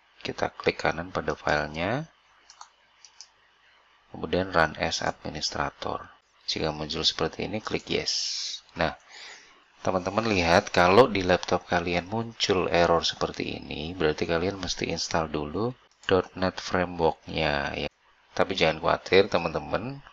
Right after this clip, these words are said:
dot net Framework empat titik lima juga saya sertakan di sini. Kita tinggal masuk ke folder dot net ini, kita klik kanan, kemudian run as administrator.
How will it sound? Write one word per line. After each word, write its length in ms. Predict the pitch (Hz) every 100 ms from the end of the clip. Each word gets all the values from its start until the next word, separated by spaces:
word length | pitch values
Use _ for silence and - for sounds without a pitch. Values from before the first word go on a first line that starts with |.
| _ _ -
dot 160 | 78 -
net 240 | 80 78 -
Framework 560 | - - 82 80 80 - -
empat 400 | 80 - 90 87 - -
titik 320 | - - -
lima 320 | 80 85 98
juga 160 | 95 78 -
saya 160 | -
sertakan 560 | - 80 - - - 82
di 80 | 80
sini. 320 | 82 - 101 147 - - - - - - - -
Kita 240 | - -
tinggal 240 | - 78
masuk 480 | 76 76 76 - 117
ke 100 | - 90
folder 320 | - 82 80 -
dot 240 | 78 -
net 160 | 80 - -
ini, 320 | - 107 123
kita 240 | 98 -
klik 240 | - - -
kanan, 480 | - 90 120 147 - _ _ _ _ - - - - -
kemudian 400 | 92 85 87 98
run 240 | 87 78
as 240 | - 87 -
administrator. 960 | 90 - - - - 80 - - -